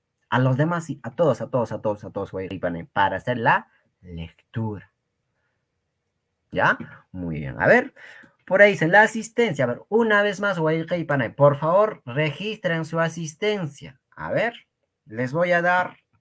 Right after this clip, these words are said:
dos minutos más. Por favor, registren, registren su asistencia, Guayca y Cuna, Panay Cuna, ¿ya? Por favor.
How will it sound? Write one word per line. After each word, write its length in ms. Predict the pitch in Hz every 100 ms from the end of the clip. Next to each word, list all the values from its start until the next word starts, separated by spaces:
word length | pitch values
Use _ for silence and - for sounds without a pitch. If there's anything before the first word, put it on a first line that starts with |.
| _ _ _ _ _
dos 360 | 123 226 220
minutos 340 | 170 190 185 160
más. 300 | 127 92 - _ _
Por 180 | - 104
favor, 320 | - 139 120
registren, 580 | 113 117 - 180 175 156
registren 580 | 143 139 190 - 185 180
su 300 | - 160 160
asistencia, 920 | 156 147 151 139 - 175 170 147 127
Guayca 380 | 110 107 110 120
y 60 | 120
Cuna, 280 | 135 117
Panay 300 | 107 101 101 98
Cuna, 220 | 92 -
¿ya? 240 | 139 196 156
Por 220 | 95 85
favor. 500 | - 101 185 180